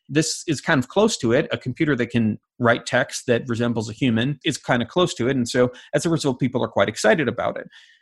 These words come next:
The other thing going on with G P T three is, especially if you kind of look online, it's very easy for people to experiment with. Open A I didn't, you know, just release kind of a research paper that no one could use. They actually released a nice little website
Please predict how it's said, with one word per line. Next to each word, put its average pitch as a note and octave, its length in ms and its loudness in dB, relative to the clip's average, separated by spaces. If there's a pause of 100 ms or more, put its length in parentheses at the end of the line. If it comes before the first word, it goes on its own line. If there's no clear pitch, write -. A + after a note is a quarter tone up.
(120)
The D3+ 140 6
other B3 180 6
thing F#3 200 4
going C3+ 240 4
on C3+ 240 4
with A#2+ 160 0
G A#2+ 120 0
P A#2+ 140 -4
T B2 140 -2
three C3 440 0
is, B2 400 2
especially C#3+ 380 -2
if B2+ 100 -10
you C#3 60 0
kind C3 180 -2
of A#2 60 0
look A#2 160 -2
online, C#3 600 2 (300)
it's C#3 60 -8
very G#3 180 4
easy E3+ 180 0
for D#3 120 -2
people D#3 280 0
to - 100 -4
experiment B2+ 520 2
with. A#2+ 220 -6
Open C#3 240 0
A C#3 100 0
I D3 440 2
didn't, C#3 340 2
you D#3 140 0
know, A#2+ 100 4
just A2+ 240 -6
release B2 320 0
kind A#2+ 220 0
of A2 80 -2
a G#2+ 260 4
research C3 380 -2
paper A#2+ 280 -2
that B2 120 -2
no A#2 100 0
one A#2 140 -2
could A2 180 -8
use. E3 240 2
They A#2 160 2 (240)
actually C#3+ 240 0
released C3 300 0
a A#2+ 60 -2
nice A#2 220 -4
little B2 160 -2
website A#2 520 2